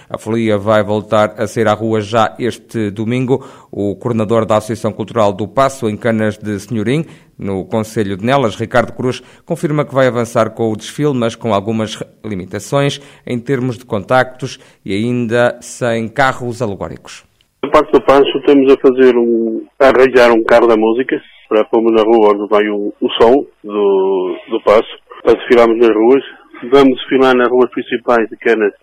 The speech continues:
Speaker 2: mas não vai haver, eh, cruzamentos entre os dois bairros. Não nos vamos encontrar por causa devido à, à pandemia. Isto é no dia vinte e sete,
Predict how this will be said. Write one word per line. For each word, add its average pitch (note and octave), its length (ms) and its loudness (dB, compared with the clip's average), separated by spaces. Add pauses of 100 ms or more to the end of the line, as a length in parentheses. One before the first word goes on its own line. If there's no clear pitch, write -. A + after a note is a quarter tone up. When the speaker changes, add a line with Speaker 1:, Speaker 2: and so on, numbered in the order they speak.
Speaker 2:
mas B2 120 6
não B2 180 4
vai A#2+ 160 6
haver, A#2 180 2
eh, A2+ 560 -2 (220)
cruzamentos B2+ 520 4 (100)
entre A#2+ 200 -2
os A2+ 80 0
dois G#2+ 180 2
bairros. G2+ 320 2
Não A2 380 0
nos B2+ 140 2
vamos B2 240 2
encontrar G#2 420 0 (180)
por G#2+ 120 -4
causa A2 220 2 (160)
devido A2 360 4
à, G2 280 2
à A2 40 2
pandemia. G#2 520 0 (140)
Isto C3+ 240 0
é - 20 4
no A#2+ 140 2
dia A#2 260 -2
vinte - 180 -4
e - 120 0
sete, G2+ 140 2